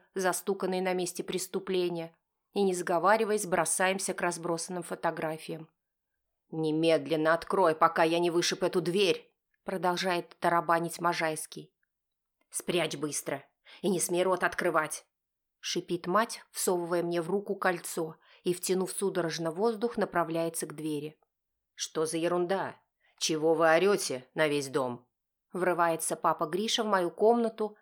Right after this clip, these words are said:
и замирает, как вкопанный при виде меня.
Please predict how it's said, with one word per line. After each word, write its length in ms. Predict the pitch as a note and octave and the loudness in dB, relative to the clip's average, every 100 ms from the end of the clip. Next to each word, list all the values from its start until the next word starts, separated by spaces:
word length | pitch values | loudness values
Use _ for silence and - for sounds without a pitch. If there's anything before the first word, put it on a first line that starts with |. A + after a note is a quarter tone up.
| _ | _
и 140 | - C4 | -2 0
замирает, 560 | A#3 G#3+ F3+ F#3 F#3 | 2 2 2 0 -2
как 220 | - F3+ - | -4 -6 -6
вкопанный 540 | - G#3+ A#3 A#3 A3+ | -2 0 2 2 0
при 180 | F#3+ F#3+ | 0 -2
виде 260 | F3 E3+ | -2 -2
меня. 380 | F3 E3+ D3+ D3+ | -2 -2 -4 -6